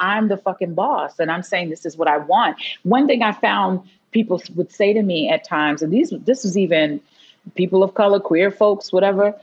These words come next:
Um, I would say I want something or I wasn't satisfied,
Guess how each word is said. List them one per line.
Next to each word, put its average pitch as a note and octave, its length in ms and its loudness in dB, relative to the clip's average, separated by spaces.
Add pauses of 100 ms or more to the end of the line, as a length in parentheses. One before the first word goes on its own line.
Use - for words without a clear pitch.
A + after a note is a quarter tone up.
(460)
Um, F#3+ 500 0
I G#3+ 120 2
would A3 240 0
say A#3 180 0
I G3 80 0
want G3 360 -4
something F3+ 360 -8
or D#3 80 -2
I D#3 40 0
wasn't D#3 320 -4
satisfied, F#3+ 800 -4